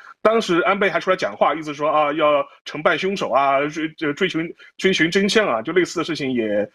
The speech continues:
也发表过。呃，这是最近的一次针对政治人物的一次暴力的一个行刺的这样一个事，事件了。如-，但是如果你再往前推，推的话，其实，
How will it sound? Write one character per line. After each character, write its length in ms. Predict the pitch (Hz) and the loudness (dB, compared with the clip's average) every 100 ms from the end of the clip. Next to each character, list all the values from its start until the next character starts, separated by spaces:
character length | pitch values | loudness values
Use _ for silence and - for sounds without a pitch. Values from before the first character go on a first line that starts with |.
| _ _ | _ _
也 100 | - | -2
发 140 | 113 | 2
表 180 | 190 110 | 2 0
过。 240 | - 135 - - _ _ | 0 -4 -4 -20 _ _
呃， 260 | 156 147 156 | 0 2 2
这 120 | 277 | 0
是 100 | 233 | 0
最 160 | 208 220 | 0 0
近 180 | 277 254 | 2 2
的 120 | 151 | 2
一 80 | 135 | -2
次 160 | - | -4
针 100 | 165 | -2
对 100 | 170 | 0
政 160 | 156 233 | 0 0
治 100 | 147 | 0
人 140 | 131 120 | 0 0
物 100 | 135 | 0
的 80 | |
一 20 | 127 | 0
次 160 | 135 | 0
暴 180 | 127 147 | 0 2
力 180 | 131 120 | 2 -2
的 140 | 113 | -4
一 80 | 107 | -6
个 340 | 110 120 110 110 | -2 -2 0 -2
行 220 | - 123 | -2 -2
刺 180 | - 185 | 2 2
的 100 | 123 | 2
这 80 | |
样 80 | 127 | 0
一 60 | 110 | -2
个 60 | |
事， 180 | 110 113 | -6 -8
事 240 | 104 - 113 | -6 -6 -2
件 180 | 120 | -2
了。 80 | 98 | 0
如-， 140 | 151 214 | 0 2
但 140 | 294 | 0
是 80 | 247 | 2
如 100 | 220 | 2
果 120 | 285 | 2
你 180 | 240 123 - | 0 -2 -2
再 160 | 294 | 0
往 240 | 180 110 98 | 0 -4 -6
前 200 | 131 151 | -12 -8
推， 140 | 185 165 | -8 -8
推 240 | - 240 | -8 0
的 100 | 214 | 0
话， 220 | 160 135 - - _ - | 2 0 -2 -12 _ -6
其 440 | - - 165 254 | -2 0 0 2
实， 500 | 262 - 156 170 180 | 0 2 4 4 2